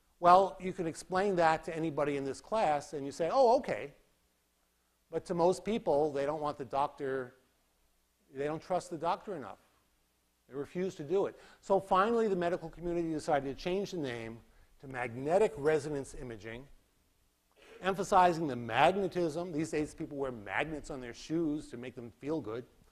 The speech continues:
Magnets are good things. Resonance imaging. So N M R, I want you to know this. This was called N M R. It's now called M R I.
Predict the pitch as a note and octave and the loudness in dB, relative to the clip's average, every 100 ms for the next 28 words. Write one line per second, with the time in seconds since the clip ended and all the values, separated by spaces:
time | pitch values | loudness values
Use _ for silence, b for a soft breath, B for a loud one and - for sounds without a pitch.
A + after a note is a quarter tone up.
0 | b b _ G#2 A#2+ D3+ D3 D#3 B2 A#2+ | b b _ -6 -4 -2 -4 -6 -6 -6
1 | C#3 - B2+ B2 B2 - b b - C#3 | -6 -6 -6 -6 -10 -14 b b -4 -2
2 | C#3 D3 C3 D#3 D3 B2+ C3+ C3 b b | 0 -2 -4 -4 -4 -4 -6 -6 b b
3 | _ _ _ _ _ - C3 - - - | _ _ _ _ _ -2 -2 -4 -14 -2
4 | G#3 A3+ A3+ E3+ A#2 G#2 - - - - | 0 2 2 2 2 0 -4 -12 -20 -20
5 | - _ - - - - - - _ _ | -20 _ -20 -20 -20 -20 -20 -20 _ _
6 | _ _ _ - B2 D3+ F#3+ A#3 B3 A#3+ | _ _ _ -16 -6 -2 -2 -2 -2 0
7 | F#3 G#2 - - B2+ C3 D#3 C#3 - F3+ | 0 -4 -12 -14 -10 -10 -8 -10 -2 2
8 | F3+ F3+ - C3+ E3+ F#3 D#3+ E3+ D#3+ D3+ | 4 2 -6 -4 -4 -4 -4 -4 -2 2
9 | D3 D3+ D#3 B B - - D3+ D3 D3+ | 4 4 2 B B -18 -6 -2 -2 0
10 | D3 C#3 C#3 C#3+ C3+ C3 C3 G2 | -2 -2 -6 -2 0 2 0 0